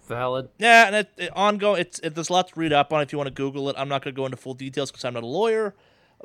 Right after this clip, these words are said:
Speaker 2: but a lot of it does revolve around, like, "Hey, um, we get the point of this game is to get people out and walking around and stuff like that, but, like,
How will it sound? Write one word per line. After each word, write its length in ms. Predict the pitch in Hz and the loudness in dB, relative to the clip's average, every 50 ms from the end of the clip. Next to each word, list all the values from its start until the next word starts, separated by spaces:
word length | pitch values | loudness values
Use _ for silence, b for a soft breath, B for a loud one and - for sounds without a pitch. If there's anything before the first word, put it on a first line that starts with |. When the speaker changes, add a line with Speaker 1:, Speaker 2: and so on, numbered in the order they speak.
| 147 - | -8 0
Speaker 2:
but 200 | 170 180 - 175 | 2 2 2 2
a 60 | 180 | 2
lot 180 | 185 202 208 | 6 6 6
of 80 | 214 196 | 6 6
it 100 | 202 - | 2 2
does 240 | - 185 180 - - | 2 2 2 2 0
revolve 540 | 180 170 151 135 143 147 156 160 156 151 - | -6 -6 -4 -2 0 2 4 4 2 2 0
around, 680 | 143 147 139 131 135 139 139 139 139 139 143 143 139 127 | -6 -10 -6 -2 0 0 2 2 2 0 -2 -2 -6 -6
like, 240 | 131 131 131 127 - | -4 -4 -4 -4 -6
"Hey, 320 | - - 165 170 160 160 160 | -4 0 2 4 4 6 6
um, 300 | 156 151 151 147 139 - B B B B 151 B B B B B - _ _ _ _ _ _ _ _ _ _ _ | 4 4 2 -2 -6 -10 B B B B -10 B B B B B -14 _ _ _ _ _ _ _ _ _ _ _
we 160 | - 156 175 175 | -14 -12 -10 -10
get 360 | 143 - 190 214 254 - - | -2 4 6 6 6 6 2
the 80 | 208 | -6
point 280 | - - - 220 220 214 | -6 -4 -4 -2 -2 -2
of 60 | 208 | -2
this 160 | 185 180 - | -4 -6 -6
game 240 | - - 190 196 196 | -4 -2 -2 -2 -2
is 100 | 185 - | -4 -4
to 60 | - | -2
get 100 | 175 170 | -4 -4
people 220 | 165 185 160 165 170 | -4 -4 -4 0 0
out 100 | 170 151 | 0 0
and 100 | 147 131 | -2 -2
walking 340 | 127 143 147 143 - 151 135 | 0 0 0 -2 -4 -10 -8
around 360 | 127 123 131 139 147 156 165 | -4 -2 -2 0 0 -2 -2
and 120 | 180 175 - | -4 -8 -8
stuff 280 | - - 180 175 - | -4 -4 -4 -4 -2
like 220 | 185 185 180 _ - | -6 -6 -6 _ 0
that, 300 | 185 180 175 170 - - | 0 2 2 2 0 -4
but, 100 | 151 131 | -10 -2
like, 240 | 151 147 147 - | -2 -2 -2 -2